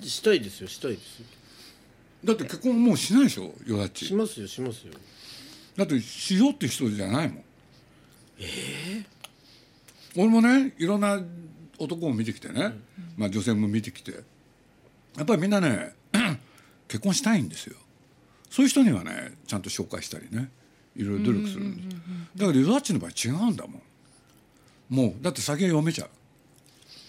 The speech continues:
Speaker 2: 気に入ったら、ね、ぶつかってって。しかもテクニシャンだから。
Speaker 3: ああ。
Speaker 2: 僕なんかって。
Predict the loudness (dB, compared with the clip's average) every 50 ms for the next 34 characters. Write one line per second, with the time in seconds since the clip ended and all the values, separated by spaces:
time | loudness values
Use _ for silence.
0 | -20 -20 -20 -20 -20 _ _ _ -2 2 4 6 8 8 6 6 2 0 0 0
1 | 0 -2 -4 -6 -10 -18 _ _ _ -2 0 0 0 0 -2 -8 _ _ _ _
2 | _ _ _ _ _ _ _ _ -12 -6 -4 -2 -2 0 -2 -2 -2 -4 -8 -8
3 | -8 -14 -14 -14 -14 -18 -20 -20 -20 -20 -20 -20 -20 -20 -20 -20 -20 -20 -20 -20
4 | -20 -20 -20 -20 -20 -20 -20 -20 -20 -20 -20 -20 -20 -20 -20 -20 -18 -10 -4 -4
5 | -4 -4 -4 -6 -8 -8 -10 -12 -14 -16 -14 -10 -10 -6 -2 0 2 2 2 0
6 | -4 -8 -12 -16 -18 -18 -20 -20 -20 -20 -20 -20 -20 -20 -16 -10 -10 -8 -8 -8
7 | -10 -12 -14 -16 -20 -20 -20 -20 -20 -20 -20 -20 -20 -20 -20 -20 -20 -20 -20 -20
8 | -20 -20 -18 -20 -20 -18 -18 -14 -10 -8 -8 -6 -4 -6 -6 -6 -8 -10 -12 -12
9 | -12 -14 -16 -20 -20 -20 -20 -20